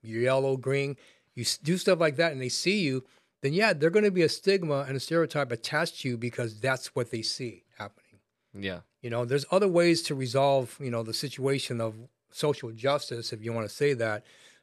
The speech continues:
Speaker 1: And I'm not saying it hasn't happened to the African-American, um, ethnicity, it has.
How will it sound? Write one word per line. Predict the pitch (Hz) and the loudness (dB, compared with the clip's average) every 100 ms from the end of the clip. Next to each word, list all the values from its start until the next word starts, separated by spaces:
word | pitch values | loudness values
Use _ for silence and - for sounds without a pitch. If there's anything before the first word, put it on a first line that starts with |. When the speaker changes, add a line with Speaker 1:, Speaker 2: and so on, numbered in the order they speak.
| - | -8
Speaker 1:
And | 117 | -4
I'm | 120 | 0
not | 139 127 | 0 0
saying | 147 131 | 0 0
it | 120 | 0
hasn't | 123 107 104 | -2 -4 -2
happened | 131 127 123 | -2 -2 -6
to | 113 110 107 - | -6 -8 -8 -4
the | 120 | -2
African-American, | 107 - 110 110 110 107 107 104 - _ _ - | -2 -4 -8 -6 -8 -8 -14 -14 -20 _ _ -16
um, | 104 95 98 _ _ _ _ _ _ - - | -14 -16 -20 _ _ _ _ _ _ -14 -12
ethnicity, | 113 156 - 117 | -2 -2 -2 -6
it | - | -6
has. | 139 98 92 | -4 -6 -10